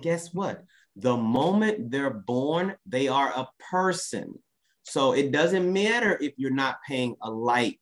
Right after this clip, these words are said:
bill. It doesn't matter that you haven't moved out the house.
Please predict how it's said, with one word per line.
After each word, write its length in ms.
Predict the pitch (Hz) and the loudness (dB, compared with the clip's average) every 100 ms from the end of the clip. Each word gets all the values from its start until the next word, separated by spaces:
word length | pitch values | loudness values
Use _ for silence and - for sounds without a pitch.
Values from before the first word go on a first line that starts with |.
| _ | _
bill. 440 | 117 104 - - - _ - - | 0 0 -2 -8 -18 _ -14 -2
It 240 | 135 107 | -2 2
doesn't 420 | 147 175 180 196 175 185 | 4 6 6 4 2 2
matter 600 | 190 220 247 180 107 - _ | 4 6 4 4 0 -2 _
that 180 | 117 120 | -8 -4
you 100 | 127 | -2
haven't 420 | 117 139 143 135 | 0 2 4 4
moved 220 | 127 135 127 | 2 2 2
out 260 | 127 123 | 0 0
the 120 | - 113 | -4 -6
house. 600 | - 123 104 - - | -2 0 0 -4 -16